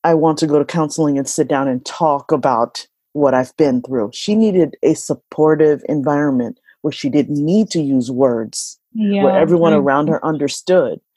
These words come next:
Speaker 1: And she
Speaker 2: Mm-hmm.
Speaker 1: found that in yoga practice. And I helped her find that. And I went with her, not totally understanding that I needed that too. At the time, I couldn't put it into words for myself.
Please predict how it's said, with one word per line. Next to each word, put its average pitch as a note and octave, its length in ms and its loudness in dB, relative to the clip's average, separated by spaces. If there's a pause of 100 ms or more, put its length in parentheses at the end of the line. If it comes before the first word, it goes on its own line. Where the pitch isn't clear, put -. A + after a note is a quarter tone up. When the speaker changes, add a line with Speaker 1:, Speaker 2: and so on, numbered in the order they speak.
(220)
Speaker 1:
And C#3+ 120 -4
she - 160 -2
Speaker 2:
Mm-hmm. G3+ 80 2
Speaker 1:
found E3 220 2
that D3 120 4
in C#3 160 -2
yoga F3 260 2
practice. - 580 -10 (380)
And B2+ 260 -2 (320)
I C3+ 100 -2
helped C#3+ 300 -2
her E3 60 4
find D3 320 0
that. B2 200 -2
And D3+ 120 -4
I C#3 80 -2
went B2+ 220 -4
with C4 280 2
her, C#3+ 300 -2 (340)
not A#3 280 0 (260)
totally B3 440 4
understanding F#3 760 0
that D3 180 0
I D#3+ 280 2
needed D#3+ 480 -2
that A#2+ 200 -4 (100)
too. F3+ 460 0 (160)
At - 140 -2
the A#3+ 100 2
time, A#3+ 280 0
I F3 80 2
couldn't G3 340 -2
put E3 200 -2
it F3+ 100 0
into A3 220 -2
words A3+ 300 0
for A#3 140 -4
myself. A#3+ 600 -4